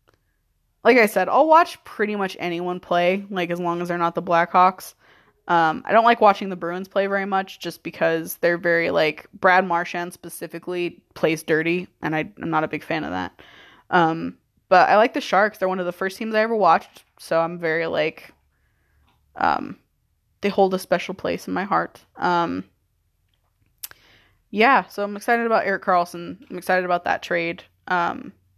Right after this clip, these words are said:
I don't know how the Senators are gonna do this season without him, but we'll see. Um, what else has happened recently? Oh,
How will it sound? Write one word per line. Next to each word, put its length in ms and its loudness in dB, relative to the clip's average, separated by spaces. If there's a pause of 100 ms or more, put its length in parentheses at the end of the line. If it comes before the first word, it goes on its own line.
I 100 6
don't 120 4
know 120 2
how 140 2
the 100 -8
Senators 480 -8
are 60 -8
gonna 180 -10
do 160 -10
this 160 -12
season 540 -8
without 340 2
him, 380 -8
but 360 -2 (480)
we'll 120 4
see. 460 -2 (380)
Um, 520 4 (2000)
what 240 4
else 220 4
has 300 -12
happened 440 -8
recently? 580 -12
Oh, 400 4